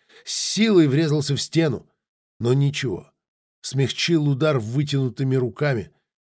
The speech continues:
развернулся, уставился на меня.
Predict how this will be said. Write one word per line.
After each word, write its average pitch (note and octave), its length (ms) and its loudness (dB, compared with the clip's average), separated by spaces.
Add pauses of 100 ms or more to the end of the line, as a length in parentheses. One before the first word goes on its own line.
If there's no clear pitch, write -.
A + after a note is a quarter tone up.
(160)
развернулся, A#2+ 840 -4 (520)
уставился F#2+ 680 -8
на F#2 100 -8
меня. F2 380 -14